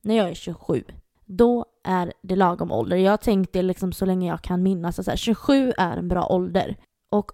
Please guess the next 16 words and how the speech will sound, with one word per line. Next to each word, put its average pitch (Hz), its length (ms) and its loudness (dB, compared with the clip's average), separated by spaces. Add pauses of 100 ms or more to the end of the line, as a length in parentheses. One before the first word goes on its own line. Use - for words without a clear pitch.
av 208 160 2
en 208 160 0
slump 330 500 0 (640)
så - 200 -2
går 240 140 0
min 202 360 2 (320)
spiral 202 460 2
ut - 420 -6 (140)
dagen 220 400 4
före 208 240 4
min 180 160 -2
tjugosjuårsdag 185 920 2
nästa - 360 -4
år. 208 300 4 (560)
Och, - 560 2
eh, 196 280 4